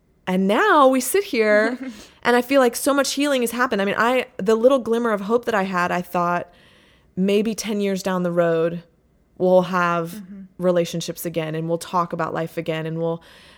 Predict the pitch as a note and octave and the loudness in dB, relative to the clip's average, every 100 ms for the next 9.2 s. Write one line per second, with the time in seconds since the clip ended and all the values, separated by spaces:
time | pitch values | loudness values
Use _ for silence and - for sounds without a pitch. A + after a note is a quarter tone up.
0 | _ E3+ D#3+ D#3+ E3+ E3 _ _ _ _ | _ -4 -4 -6 -10 -12 _ _ _ _
1 | _ _ - - - - A3 A#3 G3+ F#3+ | _ _ -20 -20 -20 -6 4 6 6 2
2 | - - F3+ - F#3 - C4+ F#3 E3 E3+ | -6 -10 -8 -8 -8 -6 -4 -2 -4 -4
3 | D#3 D3+ D#3+ D3+ C#3+ E3+ - - - _ | -8 -8 -8 -8 -8 -12 -14 -20 -20 _
4 | _ _ F#3 F#3+ F3+ - _ _ _ _ | _ _ -2 0 -2 -4 _ _ _ _
5 | _ - - - F#3 E3+ E3+ E3+ E3+ F3+ | _ -16 -16 -10 -8 -6 -6 -6 -2 0
6 | F3 E3+ E3+ _ _ _ _ E3 - - | 0 -2 -8 _ _ _ _ -12 -8 -4
7 | E3 E3 E3 F3 A3 E3+ E3 E3 D#3 D#3 | -4 -4 -4 -4 -4 -4 -6 -6 -4 -4
8 | E3 - F3 E3 D#3+ D#3+ - E3 E3 - | -6 -6 -6 -4 -6 -10 -4 -4 -4 -12
9 | - | -16